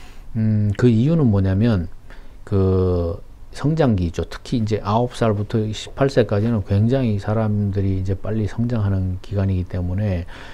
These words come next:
이 아연이 성장에 굉장히, 어,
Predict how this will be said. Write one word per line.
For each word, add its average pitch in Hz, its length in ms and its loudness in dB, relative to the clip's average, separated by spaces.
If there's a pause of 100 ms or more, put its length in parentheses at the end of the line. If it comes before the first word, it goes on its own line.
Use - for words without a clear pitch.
(160)
이 117 180 2
아연이 101 640 2
성장에 113 580 0
굉장히, 113 640 0 (240)
어, 95 180 -2